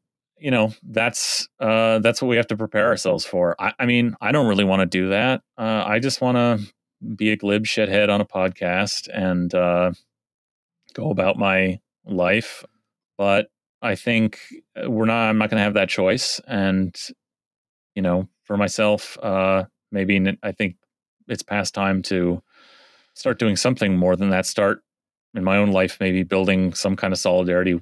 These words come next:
by struggling alongside other people more directly. You know, because I'm a glib shithead on a podcast, I, I'm not gonna make a call to action, but it may be a question to action. You know, what is the thing, what's the thing to do? Is it,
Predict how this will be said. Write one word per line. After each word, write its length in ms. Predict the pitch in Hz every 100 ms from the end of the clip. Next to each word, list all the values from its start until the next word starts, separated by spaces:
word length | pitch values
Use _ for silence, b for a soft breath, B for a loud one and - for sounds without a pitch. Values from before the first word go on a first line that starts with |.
| _
by 240 | - 87 87
struggling 500 | - 101 92 92 90
alongside 520 | 90 92 87 98 90
other 160 | 85 80
people 480 | 92 90 90 87 87 - _
more 200 | 110 95
directly. 580 | 90 87 92 - 87 87 - _ _ _ -
You 120 | 143
know, 100 | 120
because 320 | 131 151 135
I'm 400 | 131 110 104 107 113
a 60 | 104
glib 380 | 101 98 98 - _ _ _ _ -
shithead 320 | 113 95 95
on 100 | 92
a 40 | 92
podcast, 540 | 98 98 92 90 - -
I, 120 | 117
I'm 140 | 131 110
not 120 | 117
gonna 120 | 117
make 180 | 104 104
a 40 |
call 280 | - 107 101
to 140 | -
action, 600 | 98 110 - 101 87 87 -
but 140 | 92
it 60 | 104
may 100 | 101
be 80 | 95
a 60 |
question 540 | - 110 107 - 95 87
to 120 | 95
action. 640 | - 98 - 85 85 92 _ _ _ _ _ _ _ _ -
You 80 | 113
know, 200 | 92 95
what 220 | 113 147
is 140 | 180 -
the 60 |
thing, 600 | 156 160 147 147 143 131 _
what's 200 | 139 139
the 80 | 170
thing 180 | 160 147
to 80 | 113
do? 320 | 110 107 92
Is 120 | 92
it, 120 | 107